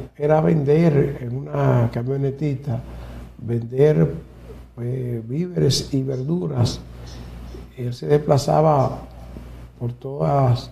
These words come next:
esas zonas de la ciudad, comercializando su mercancía, y esto ha causado mucha pena, el hecho de que este hombre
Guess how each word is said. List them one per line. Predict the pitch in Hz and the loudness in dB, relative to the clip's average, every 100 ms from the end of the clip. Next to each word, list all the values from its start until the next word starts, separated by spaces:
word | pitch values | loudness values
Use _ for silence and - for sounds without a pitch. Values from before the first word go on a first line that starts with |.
| - | -10
esas | 135 123 135 | -6 -4 -6
zonas | - 151 160 139 131 | -6 0 4 4 4
de | |
la | 120 117 | 2 0
ciudad, | 147 143 147 - - - - - - - | -4 0 2 2 -4 -12 -16 -16 -16 -8
comercializando | 135 151 123 135 139 123 131 147 160 | -6 -6 0 2 2 4 4 6 4
su | 139 151 | 4 4
mercancía, | 139 139 143 123 143 160 139 110 - - - - - - - | 4 4 2 2 4 6 6 4 -4 -14 -18 -16 -16 -18 -14
y | 127 139 | 0 4
esto | 139 151 151 156 - - - - - - | 4 6 4 4 0 -14 -20 -20 -20 -16
ha | 139 | 0
causado | 160 160 143 156 156 139 - - - - - - - - - - | 4 4 6 4 6 2 0 -8 -16 -18 -18 -18 -18 -18 -20 -20
mucha | - 156 156 156 | -4 -2 4 4
pena, | 170 156 123 113 - - - - - - | 6 4 4 2 -2 -14 -20 -18 -20 -16
el | 127 120 | -14 -2
hecho | 139 143 151 131 - - - - - - | 0 2 0 0 -6 -16 -18 -18 -18 -14
de | 113 123 | -10 0
que | 139 | 2
este | 139 156 | 4 4
hombre | 143 123 117 120 | 4 4 4 0